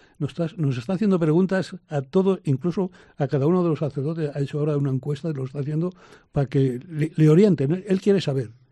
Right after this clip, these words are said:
que es lo lógico, ¿eh? El Benedicto dice, "Yo he venido aquí a aprender", y lleva razón. Entonces, no es fácil porque, claro,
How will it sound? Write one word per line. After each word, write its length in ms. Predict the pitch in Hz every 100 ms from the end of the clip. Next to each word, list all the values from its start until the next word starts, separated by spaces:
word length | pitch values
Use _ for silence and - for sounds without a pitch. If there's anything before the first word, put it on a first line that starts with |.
| _
que 100 | 170
es 40 |
lo 80 | 160
lógico, 440 | 156 151 117 - _
¿eh? 100 | 160 - _ _
El 120 | 143
Benedicto 340 | 143 147 151 160
dice, 180 | 120 139
"Yo 80 | 190
he 20 |
venido 260 | 185 185
aquí 140 | 147 160
a 40 |
aprender", 400 | 143 127 123 135 - _ _ _ _
y 60 | 135
lleva 160 | 135 139
razón. 400 | 131 147 117 - _ _ _ _
Entonces, 480 | 135 156 151 170 - -
no 320 | 135 135 165
es 80 | -
fácil 360 | 185 196 196
porque, 260 | 165 131 131
claro, 340 | 160 185 135